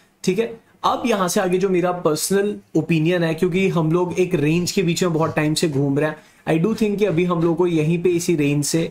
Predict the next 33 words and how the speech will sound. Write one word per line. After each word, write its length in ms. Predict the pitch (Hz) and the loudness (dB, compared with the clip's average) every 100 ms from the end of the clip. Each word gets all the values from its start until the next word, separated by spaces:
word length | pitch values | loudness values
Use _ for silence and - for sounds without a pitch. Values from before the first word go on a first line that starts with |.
| 147 | -2
या 160 | 143 147 | 0 0
जहाँ 280 | 147 160 170 | 0 0 0
पे 80 | 180 | 0
भी 140 | 185 | 0
हमें, 240 | 175 165 175 | 0 0 0
यहाँ 240 | 156 139 | 0 -2
से 120 | - | -2
हम 160 | 165 143 | -2 0
लोग 120 | 143 | 0
को 100 | 170 | -2
थोड़े 240 | 170 147 147 | 0 -2 0
के 140 | 180 | 0
नीचे 380 | 180 156 139 170 | 0 0 0 0
levels 360 | 143 143 220 - _ _ - | 2 0 -2 -8 _ _ -4
वापस 440 | 139 135 185 196 - | -2 0 0 -2 0
देखने 300 | 143 135 151 | 0 0 -2
पड़ेंगे। 440 | 151 135 120 117 120 _ - | 0 -2 0 -2 -6 _ -6
आ, 340 | 147 143 156 175 - | -2 -2 -2 -6 -2
triggers 400 | 180 196 220 226 | 0 0 0 0
हैं 80 | |
हमारे 360 | 214 208 196 185 | 0 0 0 0
पास, 340 | 180 185 185 160 | 0 -2 -4 -2
एक 180 | 156 170 | 0 0
तो 60 | |
आज 160 | 160 156 | -2 0
सीपीआई 400 | 170 156 175 185 | -2 0 0 2
data 280 | 175 170 175 | 0 0 0
है, 220 | 175 180 _ _ - | 0 -4 _ _ -2
कल 160 | 160 156 | 0 2
एफ़ओएमसी 580 | 156 - 175 156 151 190 | -2 0 0 0 0 0
का 120 | 190 | 0
meet 260 | 175 170 | 2 2
है। 140 | 180 | 0